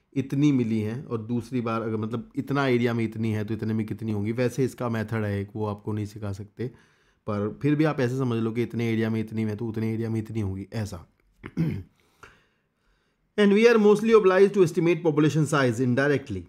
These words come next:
without actually counting them or seeing them। The tiger census in our national park and tiger reserve is often based on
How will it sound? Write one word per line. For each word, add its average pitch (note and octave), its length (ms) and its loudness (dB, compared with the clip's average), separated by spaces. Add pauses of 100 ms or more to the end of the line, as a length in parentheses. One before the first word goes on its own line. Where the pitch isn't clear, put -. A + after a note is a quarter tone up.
(840)
without C#3 360 4
actually C#3 260 2
counting B2 400 0
them A#2 180 0
or A2+ 100 0
seeing A2 260 -4
them। G2+ 160 -6
The G#2+ 120 -6
tiger F3 360 6
census E3+ 400 2
in E3+ 140 2
our D#3+ 100 4
national D3 380 2
park B2+ 400 -2
and A#2+ 140 -4
tiger A2+ 260 -2
reserve A2 380 -2
is A2 120 -4
often A2 340 -4
based A2 280 -2
on G#2+ 100 -6